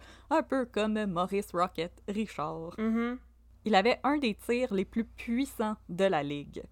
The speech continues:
Speaker 2: Hmm.
Speaker 1: D'ailleurs, dans un journal de l'époque, j'avais trouvé une petite caricature où on disait que c'est lui qu'on devrait envoyer à la guerre, parce qu'oubliez pas, c'est, c'était pendant la Deuxième Guerre mondiale,
Speaker 2: C'est vrai.
Speaker 1: que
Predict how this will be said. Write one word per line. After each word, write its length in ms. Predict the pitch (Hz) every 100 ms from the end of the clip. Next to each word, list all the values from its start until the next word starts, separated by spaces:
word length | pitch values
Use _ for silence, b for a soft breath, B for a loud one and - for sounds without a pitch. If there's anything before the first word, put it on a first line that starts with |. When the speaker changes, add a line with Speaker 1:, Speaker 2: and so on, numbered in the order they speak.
| - 294
Speaker 2:
Hmm. 180 | 196
Speaker 1:
D'ailleurs, 420 | 190 190 190 226 226
dans 320 | 175 214 226
un 140 | 208 196
journal 500 | 185 180 196 220 196
de 80 | 233
l'époque, 340 | 202 - 233
j'avais 180 | 180 160
trouvé 340 | - 196 233 -
une 340 | 202 185 180 165
petite 340 | 277 - -
caricature 760 | - 196 220 180 - 226 254 - b b -
où 80 | 262
on 120 | 240
disait 240 | 214 226
que 100 | - -
c'est 100 | 247
lui 180 | 240 320
qu'on 160 | 214
devrait 360 | 190 175 185 220
envoyer 420 | 190 180 175 220
à 40 | 190
la 120 | 180
guerre, 300 | 208 285 240
parce 160 | 160 -
qu'oubliez 280 | 180 175
pas, 260 | - 247 156 -
c'est, 100 | 160
c'était 360 | - 170 190 202
pendant 260 | 160 170
la 120 | 175 170
Deuxième 340 | 165 175 165
Guerre 140 | 170
mondiale, 420 | 165 175 202 339 196 - -
Speaker 2:
C'est 180 | 208 190
vrai. 100 |
Speaker 1:
que 80 | 190